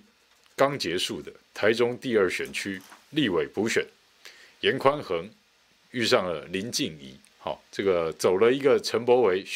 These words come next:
又选了一个女版陈柏惟，好，你真不晓得到底选区欠民进党多少。那大家要了解哈，为什么特别这样去类比？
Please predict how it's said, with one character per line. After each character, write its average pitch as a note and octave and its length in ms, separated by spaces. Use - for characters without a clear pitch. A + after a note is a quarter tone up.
又 E3+ 200
选 E2 300
了 F2 100
一 G2+ 60
个 G2+ 120
女 G#2 260
版 D2 280
陈 E2+ 220
柏 E2+ 200
惟， C2+ 120
好， - 240
你 F2 140
真 B2+ 220
不 C3+ 80
晓 C#2+ 200
得 D2 280
到 B2 160
底 C3 260
选 - 300
区 G2+ 380
欠 - 200
民 E2 220
进 G2+ 160
党 B1 220
多 F#2+ 160
少。 - 180
那 F#3+ 120
大 G3+ 160
家 F#3+ 180
要 F3+ 140
了 D3 200
解 G2 220
哈， D#2 160
为 F3 120
什 G#2+ 160
么 G2 80
特 C3 200
别 F#2+ 160
这 G#2+ 100
样 G2+ 100
去 G#2+ 120
类 F#2 180
比？ - 180